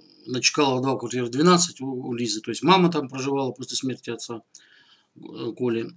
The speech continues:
и сестра, и Коля. То есть втроем они жили в этой квартире. Сама мама Коли, Анастасия Прохоровна, работала преподавателем немецкого языка в школе номер десять города Кемерово.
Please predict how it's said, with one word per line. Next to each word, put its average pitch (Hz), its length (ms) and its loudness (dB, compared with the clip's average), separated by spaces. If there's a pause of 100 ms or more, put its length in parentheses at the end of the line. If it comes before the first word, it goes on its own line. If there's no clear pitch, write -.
(320)
и 165 80 -2
сестра, 151 460 6
и 135 60 6
Коля. 113 280 0
То 113 100 -4
есть 107 100 -6
втроем 143 340 6
они 120 140 2
жили 110 240 -2
в 107 40 -4
этой - 140 -10
квартире. 104 560 -10 (1900)
Сама 156 300 2
мама 170 460 8
Коли, 135 240 2
Анастасия 127 560 0
Прохоровна, 123 720 -2
работала 151 380 0
преподавателем 139 640 2
немецкого 135 340 0
языка 127 260 0
в 160 60 4
школе 143 240 0
номер 127 220 0
десять 110 280 -4
города 120 240 -6
Кемерово. 104 480 -8